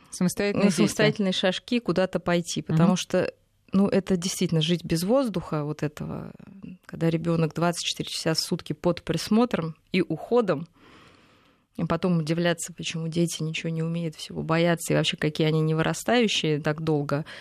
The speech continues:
Speaker 2: Ну, наверное, ну вот, пр-, это большая причина. Я просто помню первый раз, как я там отпускала на электричке, там, да, ребёнка, мы за городом жили. Ну,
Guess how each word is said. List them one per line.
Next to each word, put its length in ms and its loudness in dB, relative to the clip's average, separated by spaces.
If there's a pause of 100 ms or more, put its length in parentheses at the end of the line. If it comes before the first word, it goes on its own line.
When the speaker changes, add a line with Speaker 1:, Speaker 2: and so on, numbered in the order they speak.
(320)
Speaker 2:
Ну, 160 2
наверное, 720 2 (1120)
ну 160 2
вот, 160 2
пр-, 320 -2
это 180 0
большая 360 0
причина. 360 -4
Я 60 2
просто 220 -2
помню 280 2
первый 280 2
раз, 180 -2
как 180 -20
я 80 0
там 180 -4
отпускала 520 -2
на 160 0
электричке, 640 0
там, 160 -6
да, 200 -2
ребёнка, 400 -4
мы 120 -6
за 160 -8
городом 380 -8
жили. 260 -6 (1700)
Ну, 280 2